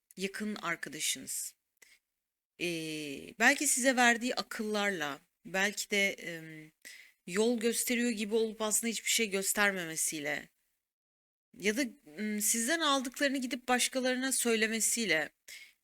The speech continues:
e, bu insan hayatınızı karıştırıyor gözüküyor ve Şubat ayında bu insanın, e, foyası ortaya çıkacak. Çünkü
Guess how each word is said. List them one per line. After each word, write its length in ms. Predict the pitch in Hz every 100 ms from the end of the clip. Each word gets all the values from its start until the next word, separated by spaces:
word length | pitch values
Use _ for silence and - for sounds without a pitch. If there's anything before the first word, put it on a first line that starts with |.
| _
e, 260 | 160 160 196
bu 80 | 254
insan 380 | 262 - 262 254
hayatınızı 640 | 285 277 247 226 226 214
karıştırıyor 640 | 202 180 - - 170 156
gözüküyor 640 | 151 143 - - - 139 170
ve 260 | 220 226 - - -
Şubat 440 | - 226 233 269
ayında 360 | 285 262 254 220
bu 100 | 233
insanın, 640 | 247 240 240 233 233 233 233
e, 380 | 190 196 190 - _ -
foyası 360 | 226 214 - 196
ortaya 340 | 190 - 196
çıkacak. 420 | - 180 160 165
Çünkü 320 | - 208 226